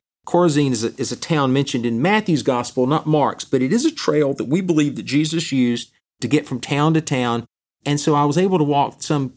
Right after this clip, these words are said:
two miles alone amongst the rocks and the fields of Galilee, looking at the Sea of Galilee in the distance the whole way. It was amazing. I imagined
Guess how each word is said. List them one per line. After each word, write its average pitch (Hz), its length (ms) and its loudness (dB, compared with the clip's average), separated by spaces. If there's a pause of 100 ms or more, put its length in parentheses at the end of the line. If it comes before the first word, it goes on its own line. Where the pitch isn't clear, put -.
two 180 200 0
miles 123 460 0
alone 139 680 0 (320)
amongst 131 340 -2
the 127 80 -2
rocks 139 500 0
and 123 160 0
the 110 40 -4
fields 147 580 2
of 110 180 -12
Galilee, 127 520 0 (160)
looking 175 420 2
at 143 60 2
the - 80 -8
Sea 139 220 0
of 117 80 -2
Galilee 117 380 2
in 107 80 -2
the 104 60 -2
distance 107 420 -2
the 98 100 -10
whole 95 220 -6
way. 90 340 -8
It 175 120 -2
was 160 160 0
amazing. 113 520 -2
I 117 160 -4
imagined 147 640 0